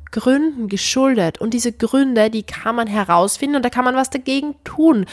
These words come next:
Und bei vielen müssen die Schmerzen gar nicht sein und bei manchen können wir die Schmerzen zumindest in ihrer Intensität deutlich reduzieren. Und nein, sie ist nichts Schreckliches.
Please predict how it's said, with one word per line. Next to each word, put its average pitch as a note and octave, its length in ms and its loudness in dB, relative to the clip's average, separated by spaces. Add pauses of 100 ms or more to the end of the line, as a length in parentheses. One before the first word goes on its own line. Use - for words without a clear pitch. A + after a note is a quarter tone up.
(360)
Und B3 400 2
bei B3 160 4
vielen A#3+ 600 4
müssen A#3+ 240 0
die A#3 80 -2
Schmerzen G#3+ 540 0
gar F#3+ 240 2
nicht A#3+ 200 -4
sein B3+ 360 -2
und A#3+ 240 -10
bei A#3+ 120 0
manchen A#3 600 -2 (280)
können A#3+ 340 2
wir A#3 100 0
die A#3 100 -8
Schmerzen G3+ 560 -4
zumindest B3 560 -4
in G#3 100 -6
ihrer G#3 200 -4
Intensität G#3 920 -4
deutlich G#3 760 -2
reduzieren. F3+ 840 -6 (720)
Und E3+ 240 -6
nein, G#3 420 2 (300)
sie B3 200 -4
ist - 200 -2
nichts C#4 480 0 (100)
Schreckliches. - 800 -6